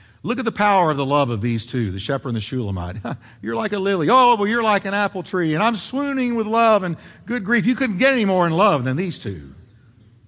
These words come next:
But thinking of the power of that love, the Holy Spirit now inserts into the story the principle that will stop love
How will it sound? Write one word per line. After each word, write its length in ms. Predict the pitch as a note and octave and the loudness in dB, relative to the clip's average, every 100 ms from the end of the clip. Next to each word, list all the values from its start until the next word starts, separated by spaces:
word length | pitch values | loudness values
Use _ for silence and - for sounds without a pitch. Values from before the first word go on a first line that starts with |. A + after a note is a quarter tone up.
| _ _ - _ _ _ _ - | _ _ -20 _ _ _ _ -2
But 260 | D#3 E3 - - - - _ _ _ _ _ _ _ | 2 2 -2 -20 -20 -20 _ _ _ _ _ _ _
thinking 420 | - - B3 B3+ | -6 0 2 2
of 80 | A#3+ | 0
the 60 | G3 | 0
power 340 | - A3 A3 | 2 2 4
of 80 | G3+ | 4
that 220 | F#3 F3 | 2 2
love, 560 | F3 F#3+ F#2+ F2+ G#2 - - _ _ _ _ _ - _ _ | 2 2 2 -2 -6 -12 -20 _ _ _ _ _ -20 _ _
the 100 | - | -4
Holy 240 | C#3 F#3 E3+ | 0 2 0
Spirit 340 | - G#3 F#3 | 0 0 0
now 200 | D3 E3+ | 2 2
inserts 440 | D#3 - F#3+ F3+ D#3+ | 0 -2 -4 -4 -4
into 140 | C3 | -4
the 100 | A#2+ | -4
story 400 | - F3 F3+ C3 | -6 -4 -2 -2
the 100 | A2 | -2
principle 640 | - G3 - F2 E2 F#2 G2 - - - _ _ - | -4 -6 -6 -8 -8 -10 -14 -20 -20 -20 _ _ -8
that 160 | C3+ D3 | -4 -2
will 140 | C3 | -4
stop 460 | - - F#3+ G#3 - - - | -4 -2 -2 -2 -4 -14 -16
love 680 | D3 F#3 F#3 G2 F#2+ B2+ A#2+ | -2 0 2 0 -2 -6 -12